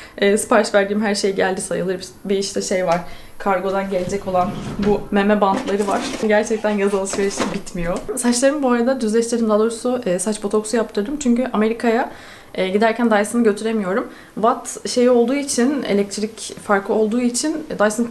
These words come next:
e, sorumluluk kabul etmiyor dönüştürücüyle kullanırsanız. Ben de o yüzden o riski hiç almak istemedim. Zaten büyük de bir alet. En azından benim saçlarım böyle kabarmasın, daha düz dursun diye şöyle bol bol toka alıyorum bu arada yanıma.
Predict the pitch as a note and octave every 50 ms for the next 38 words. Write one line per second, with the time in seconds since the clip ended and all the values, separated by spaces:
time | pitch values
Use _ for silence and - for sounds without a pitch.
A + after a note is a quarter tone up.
0 | - - G3 F3 - - A3+ A3 A3+ A#3 A#3+ A#3+ - G#3+ G3 G#3+ G#3+ G#3+ - F#3+
1 | E3+ D#3+ E3+ F3 F3 E3+ - F#3+ F3+ F3 F#3 F#3 F3 E3+ - - F3+ E3+ E3+ F3
2 | F3 - - A3+ B3 A#3 A3 G#3 G3+ G3+ G3 G3+ G3 G3+ G3 G3 G3 G3 G3 -
3 | - - G#3+ G#3 - G3+ G3 G3+ G3 G#3 - - - G#3+ F3+ E3+ E3+ F#3+ F#3+ G3
4 | F#3 F3+ G3 G#3 G3+ - F#3 F3 F3 E3+ E3 E3+ A3+ D#4 - - - - - -
5 | - - - A#3+ C4 B3+ B3 A3+ A#3 A#3 A#3 A#3 A#3+ C4 A#3+ A#3+ - A#3 A#3 A#3
6 | A3+ A3 A3 A3 - A#3+ A3+ A#3 A3+ G#3+ G3+ G3+ - G3+ G#3 G#3+ G#3+ G#3 A#3 G#3+
7 | G3+ F#3+ F3+ F3+ - - F3+ F#3 G3+ A#3 B3 C4 C#4 - - - - - - -
8 | - - - B3 G#3+ G3+ F#3+ G#3+ B3 C#4+ C#4 - - G#3 A3 A3+ G#3+ G#3 G#3+ G#3+
9 | - - - C4 - B3+ - - G3 F#3+ F#3 F#3 F#3+ F#3 F#3 F#3 F#3 F#3 F3+ F#3
10 | F3+ F#3 F#3+ F#3+ F#3+ G3+ G3+ A#3+ D4+ G4 -